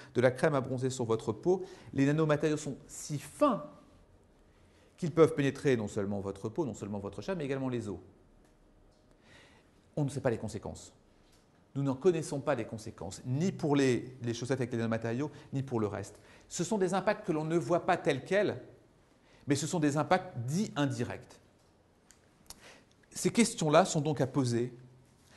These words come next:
selon à la fois ces trois questions, les réponses offertes pour répondre aux besoins, mesurer les impacts directs et indirects, à travers le principe de responsabilité de Jonas, qui est :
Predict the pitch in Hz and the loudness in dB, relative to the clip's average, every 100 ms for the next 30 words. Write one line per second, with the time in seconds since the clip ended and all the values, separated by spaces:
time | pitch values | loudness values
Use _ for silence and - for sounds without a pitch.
0 | - - 175 165 156 - - - _ _ | -18 2 2 2 -4 -12 -20 -20 _ _
1 | _ _ 143 147 147 156 143 135 - 131 | _ _ 2 4 4 2 0 -2 -2 -2
2 | 127 - 151 190 165 113 120 127 123 117 | -4 -6 -8 -8 -2 0 0 -4 -6 -4
3 | 127 123 117 107 117 104 110 123 175 - | -4 -4 -4 -4 -4 -4 -6 -6 -10 -12
4 | - - - _ 123 127 131 127 127 127 | -20 -20 -20 _ -2 0 2 2 0 0
5 | 110 120 127 123 - 117 104 110 135 - | -2 -2 -2 -2 -6 -6 -4 -4 -6 -8
6 | - 190 185 180 151 165 156 107 - - | 0 2 4 4 6 4 2 -2 -14 -20
7 | - - - - - 127 127 165 165 139 | -20 -20 -20 -6 0 2 2 0 0 0
8 | 120 127 - 120 110 107 104 120 104 98 | 2 0 -4 -2 -2 -2 -4 -4 -4 -4
9 | 104 90 87 - 170 151 | -6 -6 -12 0 4 4